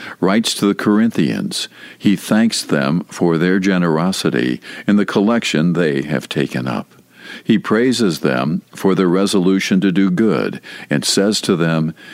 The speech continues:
"It is to your own interest." Saint Thomas, commenting on these words, emphasizes the benefit the donor draws from detachment from the material goods he gives for the benefit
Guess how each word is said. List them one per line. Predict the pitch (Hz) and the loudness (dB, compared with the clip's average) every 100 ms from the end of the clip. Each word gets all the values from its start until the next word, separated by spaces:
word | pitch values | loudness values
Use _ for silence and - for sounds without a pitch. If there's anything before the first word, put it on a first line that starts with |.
| - - | -20 -2
"It | 90 - | 0 2
is | 92 98 107 - | 2 2 2 -2
to | - 101 | 0 0
your | 82 85 - | 2 0 0
own | 87 78 78 78 - | 0 2 0 -2 -4
interest." | 67 - - - - - - - _ _ _ _ _ _ | -4 -2 -4 -4 -6 -8 -10 -16 _ _ _ _ _ _
Saint | - 151 147 | -2 0 2
Thomas, | 131 127 107 64 - - - _ | 2 2 2 0 -2 -6 -8 _
commenting | - 104 110 98 92 92 85 | -2 2 2 2 2 2 0
on | 82 82 80 | 0 0 2
these | 78 73 | 0 0
words, | 73 73 62 57 55 - - - - - - | 0 0 0 0 -2 -6 -8 -12 -14 -16 -2
emphasizes | 120 135 151 - 110 104 98 101 92 - | 0 2 0 2 2 2 2 0 0 0
the | 85 | -2
benefit | 73 95 110 101 - 95 - | 2 2 2 2 2 0 0
the | - 92 | 0 0
donor | 80 98 113 123 101 | 2 2 4 2 2
draws | 69 67 60 62 80 | 0 0 0 0 -2
from | - - 90 | -4 -2 0
detachment | 82 78 92 92 - 107 98 - - | 0 0 0 0 0 0 0 -2 -10
from | - 113 | -2 2
the | 104 | 4
material | 98 95 - 120 123 110 95 | 2 0 0 2 2 2 2
goods | 104 104 64 62 - - - - | 2 2 0 -2 -4 -8 -12 -2
he | 101 98 | 2 4
gives | 95 90 90 87 | 4 2 2 -2
for | - - | -2 0
the | 95 | 2
benefit | 87 101 82 - 69 69 | 2 2 0 0 -2 -2